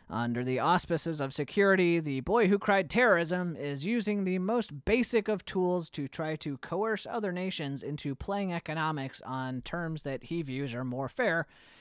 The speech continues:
and he's getting there the only way he knows how, by bullying other countries into complying. The price? Well, higher prices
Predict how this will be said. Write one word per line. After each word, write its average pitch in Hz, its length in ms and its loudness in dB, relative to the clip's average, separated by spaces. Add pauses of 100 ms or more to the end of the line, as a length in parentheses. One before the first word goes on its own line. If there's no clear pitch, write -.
(120)
and 202 140 -2
he's 208 180 2
getting 214 280 2
there 185 200 4
the 175 160 0
only 165 380 0
way 143 380 -2
he 139 180 -4
knows 123 240 -4
how, 101 400 -8
by 104 240 -6
bullying 151 640 -4
other 139 240 -4
countries 117 520 -6
into 107 380 -8
complying. 98 520 -10 (540)
The 202 120 -8
price? 214 520 0 (360)
Well, 202 360 4 (260)
higher 185 360 4 (140)
prices 156 520 4